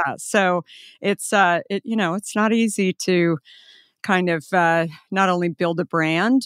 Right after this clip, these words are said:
but also just a lot of it is, is, uh, not actually knowing what I was doing, but willing to put in the work, <laughs> right? And go and figure it out and ask a ton of questions. And I,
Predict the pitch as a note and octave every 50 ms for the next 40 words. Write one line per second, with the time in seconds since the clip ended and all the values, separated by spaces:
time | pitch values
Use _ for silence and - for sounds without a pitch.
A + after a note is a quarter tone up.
0 | - - F#3 E3 E3 D#3+ - _ F3 E3+ E3+ E3 - - E3+ D#3+ D#3+ D#3 D#3+ D#3
1 | D#3 D3+ - - _ - D#3+ D3+ - - - - - - - _ _ - F3 E3+
2 | F3 F3+ F3 F#3 F#3+ F3+ D#3 E3+ E3 E3 E3+ D#3 D3+ D#3+ E3 - - - - -
3 | F3 E3 D#3 D3+ - - E3+ E3 D#3 D3 D3 D3 - _ _ _ - F#3+ F#3+ F#3
4 | F3+ F#3 F#3 - - - F3+ F3+ E3 D#3+ D#3 D#3 D#3+ E3+ F3 F3+ F#3 F#3 F#3+ -
5 | _ _ _ E3+ D#3+ D#3 D#3 D#3 D#3 D3+ - - D#3+ D#3 D#3 F3 G#3 A#3 B3 -
6 | _ F3+ D#3+ - E3+ F3 F3 F3 F3 E3+ D#3 - - F3 D#3+ - _ _ - G#3
7 | F#3 F#3 F3 E3 E3+ E3 D3+ D3+ D3+ F#3+ - - - - - - - E4 - -
8 | E4+ C#4+ - - - B3+ - D#4 B3+ - - D#5+ D#5+ D#5 B4 - B3 B3 A#3 A#3+
9 | - G#3+ F#3+ B3 B3 B3+ B3+ A#3+ - C4+ G#3+ B3 B3 B3 A#3+ A#3+ B3+ D#4 - -
10 | - - _ - F#3+ F#3+ F#3 G3 G#3 - - B3 A3+ - A3+ A3 G#3+ G#3+ - -
11 | - C4+ - - - - - - - - - - - - F#3 F3+ E3+ E3 E3 D#3
12 | D#3 - C#3+ - - _ _ _ _ E3+ F3 E3